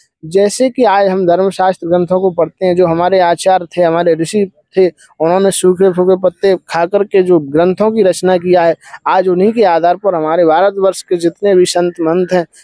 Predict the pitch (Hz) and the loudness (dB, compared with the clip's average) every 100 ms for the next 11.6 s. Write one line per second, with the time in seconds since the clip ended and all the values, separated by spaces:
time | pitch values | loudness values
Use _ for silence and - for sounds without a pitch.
0 | - - 247 247 220 220 214 190 185 190 | -10 -2 0 2 2 2 2 0 -2 -2
1 | 208 190 196 - 214 185 180 185 185 180 | -2 0 -2 0 2 2 2 0 -2 -4
2 | 175 - 196 160 143 - - _ - - | -2 -2 0 0 -2 -6 -18 _ -12 -8
3 | 170 208 - 277 277 294 294 226 214 190 | -4 -4 -2 -2 0 2 2 2 2 2
4 | 196 196 190 - _ - 180 202 185 - | 0 0 -2 -10 _ -8 -2 0 -2 -4
5 | 160 170 - 208 208 160 156 170 175 175 | -4 -2 0 0 2 2 0 0 0 0
6 | 170 - 160 160 - 170 175 165 160 156 | -2 0 -2 -2 -2 -4 -2 -4 -4 -2
7 | 175 185 156 139 143 202 156 220 233 _ | 0 0 0 0 2 2 2 0 -2 _
8 | _ - 208 254 - 156 - 262 214 185 | _ -10 -8 -8 -4 -4 0 0 2 0
9 | 165 165 160 165 151 151 160 175 147 180 | 0 -4 -2 -4 0 2 2 2 0 -6
10 | - - 254 277 - _ _ _ 160 208 | -4 0 2 2 -2 _ _ _ -4 0
11 | 262 294 - 226 175 139 | 0 0 0 0 0 -2